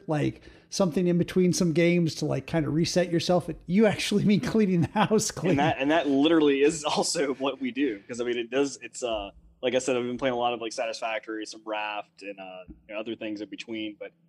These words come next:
Speaker 2: this is kind of a game that we can really sink our time in, and it's really neat. And, uh, I just found out they actually have it available on Switch as well.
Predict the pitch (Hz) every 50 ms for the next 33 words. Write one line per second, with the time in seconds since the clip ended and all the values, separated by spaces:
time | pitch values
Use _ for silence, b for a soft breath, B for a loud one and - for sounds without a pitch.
0 | _ _ - 139 131 135 131 127 156 135 123 120 117 123 123 123 120 117 117 113
1 | 117 110 110 117 127 120 120 113 110 - 131 120 113 110 107 - 123 120 113 110
2 | 110 107 104 104 101 104 101 - - 123 120 113 110 104 107 107 107 104 - 107
3 | 107 101 101 98 95 95 92 87 - 123 127 135 131 - 139 131 123 117 117 120
4 | 117 - 123 110 117 110 110 107 107 110 110 110 107 98 95 - - - 131 123
5 | 113 107 104 98 104 104 110 117 123 131 -